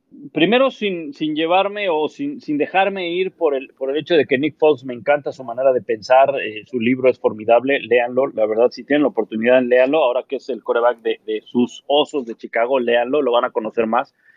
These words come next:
y van a ver el, el gran ser humano que es, y, y sin dejarme ir por el hecho de que, "No, es que ya ganó un Super Bowl, pónganlo". No, no, no, porque, porque un, ganar un Super Bowl,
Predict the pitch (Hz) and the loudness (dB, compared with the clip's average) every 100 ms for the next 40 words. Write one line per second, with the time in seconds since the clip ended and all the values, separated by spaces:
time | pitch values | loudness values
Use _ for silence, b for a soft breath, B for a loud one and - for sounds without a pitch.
0 | b 120 123 135 127 135 123 - 107 120 | b 0 2 2 0 -4 -8 -10 -6 -2
1 | 127 123 123 117 120 113 113 123 165 - | -2 -2 -4 -4 -4 -2 2 2 0 -8
2 | _ _ - 131 123 135 - 269 - - | _ _ -2 4 4 4 4 4 4 0
3 | 175 165 147 143 160 170 175 160 165 - | 2 4 4 2 2 -2 -2 -8 -8 -6
4 | 135 135 127 143 120 139 196 208 185 190 | -4 -4 -4 -6 -4 -2 0 0 0 0
5 | 190 185 185 180 180 160 151 180 - 196 | 0 -2 -6 -8 -8 -4 -2 -2 -4 -4
6 | 196 196 160 131 - _ _ _ 127 143 | -4 -4 -4 -6 -8 _ _ _ -4 -2
7 | 139 143 120 123 - 117 - 131 123 123 | -2 -4 -4 -6 -4 -4 -2 -2 2 4
8 | 131 156 143 131 151 175 175 170 160 143 | 4 2 0 0 2 0 -4 -4 0 4
9 | 151 196 | 4 2